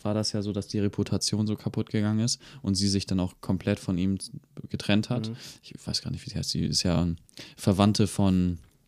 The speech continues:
Speaker 1: von den Kennedys gewesen.
Speaker 2: Okay.
Speaker 1: Ich weiß nicht, ob du das überhaupt wusstest.
Speaker 2: Nee, nee, ich,
Speaker 1: Musst du,
Speaker 2: äh,
Speaker 1: mu-,
Speaker 2: ich,
Speaker 1: musst du mal schauen,
Speaker 2: ich hab
Speaker 1: die
Speaker 2: mich
Speaker 1: Do-,
Speaker 2: wen-,
Speaker 1: Doku.
Speaker 2: ich hab mich wenig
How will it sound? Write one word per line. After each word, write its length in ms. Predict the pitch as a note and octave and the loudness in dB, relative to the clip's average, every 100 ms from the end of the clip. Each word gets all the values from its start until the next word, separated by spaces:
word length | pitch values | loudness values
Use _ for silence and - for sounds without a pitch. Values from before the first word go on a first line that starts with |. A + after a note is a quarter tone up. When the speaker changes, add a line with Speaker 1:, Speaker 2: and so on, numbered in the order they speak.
| _ - - | _ -20 -2
Speaker 1:
von 140 | - | 4
den 100 | F#2+ | 6
Kennedys 460 | F2 G#2+ G#2 F#2 F2 | 6 6 6 4 2
gewesen. 420 | F2 E2 F2+ A2+ - - - | 0 0 0 -2 -6 -20 -12
Speaker 2:
Okay. 260 | A2+ A2 A#2+ | -8 -2 0
Speaker 1:
Ich 100 | - | 4
weiß 140 | G#2+ G#2 | 4 4
nicht, 140 | G2 | 2
ob 140 | C#2+ D2 | 0 0
du 80 | |
das 200 | F#2 F2+ | 0 0
überhaupt 220 | D2 F#2+ F#2+ | 0 0 0
wusstest. 360 | G2+ A2+ A2+ | 0 0 0
Speaker 2:
Nee, 160 | A#2 C3 | 4 4
nee, 80 | C3 | 4
ich, 140 | C3+ | 8
Speaker 1:
Musst 160 | A#2 C#3 | 10 12
du, 60 | C#3+ | 10
Speaker 2:
äh, 20 | |
Speaker 1:
mu-, 140 | B2+ | 8
Speaker 2:
ich, 40 | B2+ | 8
Speaker 1:
musst 140 | C#3 | 8
du 40 | C#3+ | 8
mal 100 | C#3 | 8
schauen, 180 | C3+ C#3 | 8 6
Speaker 2:
ich 60 | |
hab 40 | A#2 | 6
Speaker 1:
die 40 | |
Speaker 2:
mich 80 | F#2 | 8
Speaker 1:
Do-, 60 | G#2 | 8
Speaker 2:
wen-, 80 | E3 | 8
Speaker 1:
Doku. 100 | - | 6
Speaker 2:
ich 80 | G3+ | 4
hab 240 | D3 C3 | 2 0
mich 220 | C3+ C3+ | 0 2
wenig 580 | C3+ C#3 C#3 C3+ - - | 4 6 6 2 -6 -8